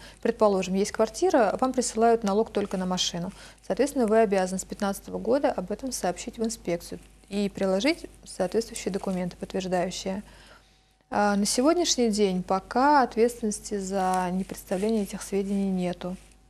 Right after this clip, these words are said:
Но с семнадцатого года существует уже ответственность для налогоплательщиков, а, за непредставление данных сведений. Это двадцать процентов от суммы налога.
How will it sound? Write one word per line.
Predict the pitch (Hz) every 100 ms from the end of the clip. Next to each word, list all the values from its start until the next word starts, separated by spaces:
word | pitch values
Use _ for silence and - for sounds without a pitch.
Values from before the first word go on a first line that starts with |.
| _
Но | 202 208
с | 202
семнадцатого | - 185 208 294 - 254 247
года | 226 233 233
существует | 226 - - - 220 240
уже | 208 208
ответственность | 214 202 185 185 190 190 190
для | 196
налогоплательщиков, | 196 196 - 196 - 294 381 - 247 - - - - _
а, | 226 202 196
за | 269
непредставление | 330 320 285 - 269 220 208 196 196
данных | 185 185 196
сведений. | - 202 190 190 180 190 - - - _ -
Это | 196 -
двадцать | 185 214 285 -
процентов | 240 233 247 240
от | 208
суммы | - - 240 247
налога. | 226 208 185 180 185